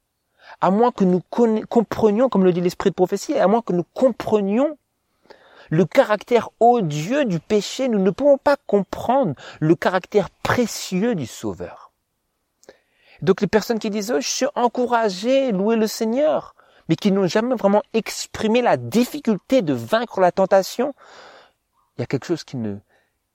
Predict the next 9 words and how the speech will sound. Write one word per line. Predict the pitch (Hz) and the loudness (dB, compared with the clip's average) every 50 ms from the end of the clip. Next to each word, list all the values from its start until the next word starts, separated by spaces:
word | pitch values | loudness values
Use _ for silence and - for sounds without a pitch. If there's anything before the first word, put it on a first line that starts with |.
| _ _ | _ _
qui | - - | -10 -8
n'est | 120 104 95 | -6 -6 -4
pas | - 120 113 | -4 -6 -6
cohérent | - - 113 101 95 95 - 135 117 | -6 -6 -6 -6 -6 -6 -8 -10 -12
là-dedans. | 98 82 82 82 - - 92 95 _ _ _ _ _ _ _ _ _ _ _ _ _ _ _ _ _ _ _ _ _ _ _ _ _ _ _ _ _ _ _ _ _ _ _ _ _ _ _ _ _ _ _ _ _ _ _ _ _ _ _ _ - - - - - | -12 -14 -18 -18 -18 -20 -20 -20 _ _ _ _ _ _ _ _ _ _ _ _ _ _ _ _ _ _ _ _ _ _ _ _ _ _ _ _ _ _ _ _ _ _ _ _ _ _ _ _ _ _ _ _ _ _ _ _ _ _ _ _ -20 -20 -16 -4 0
Mais | 139 156 | 0 0
si | 156 - - - | 0 0 -2 -2
nous | 254 233 202 | 0 0 0
ressentons | 160 147 165 190 220 202 - - 214 202 196 _ - - 240 285 339 330 | 0 0 2 2 2 2 0 -2 -2 -2 -2 _ 0 2 2 2 0 -4